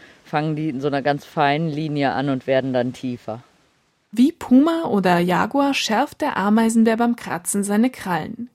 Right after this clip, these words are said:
Speaker 2: Gleichzeitig markiert er aber auch.
Speaker 1: Das heißt, der Ameisenbär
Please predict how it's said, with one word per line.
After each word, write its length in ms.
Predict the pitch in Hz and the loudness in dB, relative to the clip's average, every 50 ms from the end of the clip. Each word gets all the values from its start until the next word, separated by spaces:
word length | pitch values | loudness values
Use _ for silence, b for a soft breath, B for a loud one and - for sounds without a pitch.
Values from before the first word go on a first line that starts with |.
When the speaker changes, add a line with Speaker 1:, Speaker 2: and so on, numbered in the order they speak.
| _ _ - | _ _ -8
Speaker 2:
Gleichzeitig 800 | - 190 220 277 349 - - - 202 190 214 269 285 - - - - | -2 0 0 0 0 -2 -8 -6 -4 -4 -2 -4 -6 -8 -8 -14 -8
markiert 480 | - 170 165 175 - - 320 320 - 202 | -6 -6 -6 -6 -4 0 0 0 0 -2
er 120 | 180 - | -6 -6
aber 300 | - - - - - - | -6 -6 -6 -6 -4 -6
auch. 220 | - - B B B B B B B B B B | -6 -8 B B B B B B B B B B
Speaker 1:
Das 200 | B 156 156 - | B -4 -4 -2
heißt, 480 | 190 175 160 160 170 175 165 - - - | 2 4 6 6 6 6 4 2 -4 0
der 220 | 165 160 147 - | 2 2 4 4
Ameisenbär 1040 | - 143 165 175 185 190 190 190 180 170 190 185 165 180 180 185 185 180 180 185 185 | 4 2 2 2 2 2 2 0 0 -2 -6 -6 -4 -2 0 0 2 2 2 0 -2